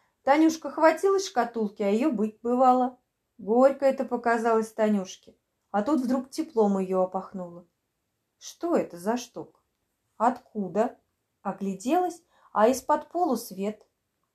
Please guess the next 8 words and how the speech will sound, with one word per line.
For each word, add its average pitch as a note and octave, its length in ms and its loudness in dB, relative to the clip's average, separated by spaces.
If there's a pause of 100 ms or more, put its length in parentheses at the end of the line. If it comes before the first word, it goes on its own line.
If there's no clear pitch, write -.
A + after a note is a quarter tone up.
(280)
Танюшка F3 480 -12
испугалась, F#3 680 0
не F3+ 100 -8
пожар F3 540 -6
ли. A3+ 280 -4 (680)
Заглянула A3+ 680 0
в C#4 80 -12
голбец. C#4+ 560 2